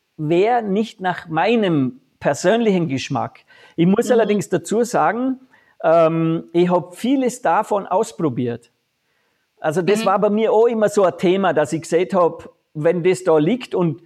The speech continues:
Speaker 1: was weiß ich, ich meine, jetzt ne-, nennen wir's, du kriegst in der Betrachtung eine Lust oder du spürst
Speaker 2: Mhm.
Speaker 1: sowas, dann hab ich das
Speaker 2: Neugier.
Speaker 1: alles ausprobiert.
Speaker 2: Mhm. Mhm. Und ausprobieren ist,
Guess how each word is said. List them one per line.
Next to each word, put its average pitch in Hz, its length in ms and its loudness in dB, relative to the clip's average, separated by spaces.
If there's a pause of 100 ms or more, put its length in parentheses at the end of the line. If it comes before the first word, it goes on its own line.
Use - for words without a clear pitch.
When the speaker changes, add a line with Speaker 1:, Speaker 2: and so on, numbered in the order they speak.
(300)
Speaker 1:
was 165 260 -4
weiß 202 140 0
ich, 254 80 2
ich 233 60 0
meine, 196 160 0
jetzt 180 220 -4
ne-, 170 220 0
nennen 202 340 -2
wir's, 196 200 -4
du 165 100 -4
kriegst 220 260 -2
in 208 120 -2
der 131 100 2
Betrachtung 151 880 0 (200)
eine 147 180 2
Lust - 560 -2 (120)
oder 131 160 -4
du 139 120 0
spürst 226 440 -2
Speaker 2:
Mhm. 233 40 -6
Speaker 1:
sowas, 127 580 0 (420)
dann 143 180 0
hab 165 160 2
ich 156 80 0
das 143 160 0
Speaker 2:
Neugier. 214 100 -2
Speaker 1:
alles 180 380 0
ausprobiert. 147 720 -4 (1500)
Speaker 2:
Mhm. 220 100 -6
Mhm. 214 260 -8 (1080)
Und 254 220 2
ausprobieren 262 640 -4
ist, - 280 -8